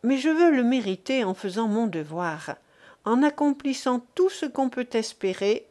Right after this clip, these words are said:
et attendre de moi. Tu me demandes si je pense à Lothaire ? J'y pense vivement et chaque jour. Je ne saurais me passer de lui, dans le cercle d'amis au milieu desquels je vis par la pensée.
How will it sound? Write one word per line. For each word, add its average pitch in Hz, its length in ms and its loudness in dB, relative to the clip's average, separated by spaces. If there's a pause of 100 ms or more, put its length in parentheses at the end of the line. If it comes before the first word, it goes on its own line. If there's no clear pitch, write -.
(120)
et 277 160 0
attendre 269 500 -2
de 233 160 -2
moi. 160 320 -4 (1600)
Tu 156 140 -10
me 170 160 -14
demandes 196 480 0
si - 140 -10
je 170 140 -8
pense 185 380 -6
à 202 80 -2
Lothaire ? 269 680 -2 (600)
J'y 294 200 2
pense 359 460 2
vivement 185 720 -2 (120)
et 196 60 -2
chaque 269 320 -4
jour. 175 500 -6 (460)
Je - 140 -2
ne 311 160 6
saurais 311 420 0
me 220 140 0
passer 208 360 -4
de 190 120 -2
lui, 170 400 -6 (400)
dans 220 160 2
le 233 140 2
cercle 247 480 -2
d'amis 233 480 2
au 214 80 2
milieu 220 340 0
desquels 254 500 0
je 254 140 -6
vis 233 260 -4
par 220 240 -6
la 196 120 0
pensée. 175 580 -8